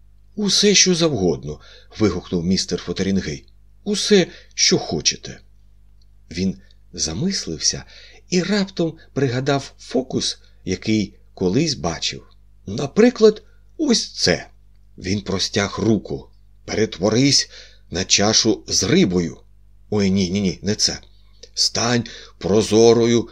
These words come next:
чашею повною води, і хай у ній плавають золоті рибки". Ось так краще. Бачите, містере Мейдіх? "Дивовижно, неймовірно!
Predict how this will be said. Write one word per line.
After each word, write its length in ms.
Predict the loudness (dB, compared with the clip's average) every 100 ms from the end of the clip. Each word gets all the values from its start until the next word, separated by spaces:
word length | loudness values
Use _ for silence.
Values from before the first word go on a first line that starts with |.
| -4
чашею 800 | 0 2 4 2 4 2 0 -4
повною 560 | 4 4 4 2 0 0
води, 480 | -2 0 0 0 -6 -10
і 120 | -4
хай 360 | -4 -2 0 0
у 180 | 0 -2
ній 240 | 0 -2
плавають 720 | -4 -6 -4 0 0 0 -2 -10 -20 -14
золоті 640 | -8 -2 -2 -2 0 -2 -4
рибки". 540 | -2 0 0 -4 -14 -16 -20 -20 -20 -18
Ось 220 | -10 -8 -4
так 240 | -4 -4
краще. 540 | -8 -8 -6 -6 -8 -12 -20 -20 -12
Бачите, 540 | -2 0 0 0 -2 -2 -12 -20 -20 -10
містере 420 | -4 -2 0 -2 2
Мейдіх? 580 | 2 0 -4 -14 -20 -20 -20 -20 -20 -20 -20 -20 -12
"Дивовижно, 920 | -8 -6 -8 -8 -10 -10 -12 -14 -16 -20 -20 -20 -20 -18
неймовірно! 1160 | -8 -4 -4 -4 -4 -2 -2 -2 0 0 -2